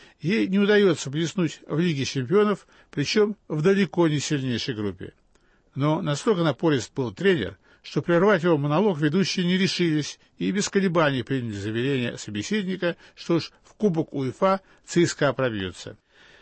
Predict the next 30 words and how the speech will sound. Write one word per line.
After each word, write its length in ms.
Нынешняя 440
передача, 400
как 180
и 60
предыдущая, 500
протекала 440
благостно, 760
но 180
в 40
прошлый 360
раз 180
Костылев 600
и 40
ведущие 600
были 260
равноправными 680
собеседниками. 920
Вспоминали 480
об 160
одном 280
и 60
том 240
же. 220
Поводов 360
для 180
споров, 480
для 200
дискуссий 640
не 80
возникало. 640